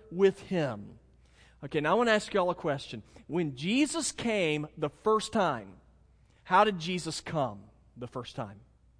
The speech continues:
There's a holiday coming up. It's gonna be a good hint. He came as a baby, right? He came as nine ounce, no, nine pound, eleven ounce. He came as a baby.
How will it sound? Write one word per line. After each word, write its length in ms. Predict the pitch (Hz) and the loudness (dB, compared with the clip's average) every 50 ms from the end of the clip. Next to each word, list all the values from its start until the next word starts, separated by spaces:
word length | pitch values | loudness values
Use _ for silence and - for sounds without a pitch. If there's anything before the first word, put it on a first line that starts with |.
| _ _ _ _ _ _ _ _ _ _ _ _ _ _ _ _ _ _ _ _ _ _ _ _ _ | _ _ _ _ _ _ _ _ _ _ _ _ _ _ _ _ _ _ _ _ _ _ _ _ _
There's 180 | 165 160 147 | -8 -6 -6
a 60 | 156 151 | -6 -4
holiday 420 | 160 214 208 196 180 156 147 131 | 0 4 4 4 4 2 -2 -4
coming 280 | - - 151 135 123 117 | -4 -4 -4 -4 -4 -6
up. 100 | 107 - | -8 -10
It's 100 | - - | -12 -10
gonna 120 | 139 135 | -8 -8
be 60 | 131 | -8
a 20 | 123 | -4
good 180 | 131 160 147 | -2 -4 -2
hint. 260 | 151 160 139 120 - - - _ - - _ _ _ _ _ _ _ _ _ - _ _ _ - - - - - | -2 -4 -4 -6 -6 -10 -18 _ -20 -20 _ _ _ _ _ _ _ _ _ -20 _ _ _ -20 -20 -20 -20 -18
He 100 | - 131 | -18 -10
came 220 | - - 156 151 156 | -6 -4 -2 -2 -2
as 100 | 143 151 | -4 -4
a 60 | 147 | 0
baby, 400 | 147 156 156 147 117 104 - - - | 2 2 2 2 -2 -6 -12 -14 -10
right? 320 | 113 123 131 139 175 - - _ _ _ _ _ _ _ _ - - - _ - _ _ _ - - _ _ _ _ | -6 -4 -4 -4 -4 -8 -12 _ _ _ _ _ _ _ _ -20 -20 -20 _ -20 _ _ _ -20 -20 _ _ _ _
He 100 | - 151 | -10 -10
came 300 | 139 - 165 151 160 165 | -8 -6 -6 -4 -4 -4
as 180 | 160 143 - - - - - - _ 135 127 120 | -4 -8 -10 -16 -20 -20 -20 -20 _ -20 -20 -18
nine 380 | 127 127 127 131 139 147 156 151 | -14 -12 -10 -8 -8 -8 -8 -8
ounce, 480 | 147 147 147 143 - - - - - - 151 | -8 -8 -8 -10 -12 -16 -20 -20 -20 -16 -14
no, 240 | 139 127 120 117 - - - - _ | -12 -10 -12 -12 -14 -20 -20 -18 _
nine 180 | - 185 190 185 | 0 0 0 0
pound, 340 | - 196 170 156 151 151 147 | 0 -2 -2 0 -2 -4 -4
eleven 200 | 147 156 156 147 | -6 -8 -8 -10
ounce. 100 | 135 - - - - | -12 -14 -20 -20 -6
He 140 | - 202 196 | -4 -4 0
came 220 | - 208 196 202 | 2 2 2 2
as 80 | 190 170 | 0 -2
a 40 | 180 | 2
baby. 380 | 170 175 160 139 110 98 - | 2 2 2 2 -2 -6 -16